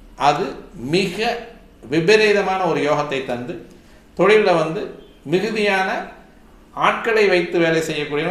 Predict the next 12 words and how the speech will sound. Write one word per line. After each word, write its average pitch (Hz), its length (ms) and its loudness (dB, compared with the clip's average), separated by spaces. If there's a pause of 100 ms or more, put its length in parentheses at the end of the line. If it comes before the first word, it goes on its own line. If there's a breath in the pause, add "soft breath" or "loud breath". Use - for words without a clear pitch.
ஒரு 156 140 4
ஐயாயிரம் 175 420 4
பேர், 202 160 0
பத்தாயிரம் 156 400 2
குடும்பத்துக்கு 170 420 -4
வந்து 160 200 -8 (380)
சோறு 175 260 2
போடக்கூடிய 139 460 -2
அளவுக்கு 160 420 -2
வந்து 135 180 -6 (100)
இந்த 123 140 -2 (300)
சனி 165 260 0